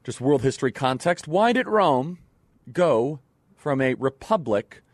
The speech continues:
to an empire? There are many reasons why that gets articulated. Of course, the tension of the Roman Senate, the corruption there within, the inability to make decisions, and of course,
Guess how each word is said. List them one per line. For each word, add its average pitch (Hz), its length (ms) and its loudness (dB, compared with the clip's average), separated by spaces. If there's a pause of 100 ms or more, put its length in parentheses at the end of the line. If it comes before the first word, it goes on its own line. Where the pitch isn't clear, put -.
(220)
to 151 120 -2
an 156 60 2
empire? 139 480 0 (1400)
There 139 80 -6
are 127 40 -2
many 160 220 2
reasons 139 600 0
why 123 680 0 (200)
that 113 300 -6
gets 117 200 0
articulated. 117 920 0 (300)
Of - 120 -20
course, 110 440 0
the 107 340 -2 (440)
tension 170 440 -2
of 127 100 0
the 123 100 0
Roman 127 320 0
Senate, 139 380 -2
the 127 100 -4
corruption 127 800 -4
there 117 320 0
within, 113 560 -2 (280)
the 135 120 -2
inability 147 540 2
to - 160 -6
make 120 360 -2
decisions, 147 600 -2
and 139 100 0
of 131 100 -10
course, 175 440 0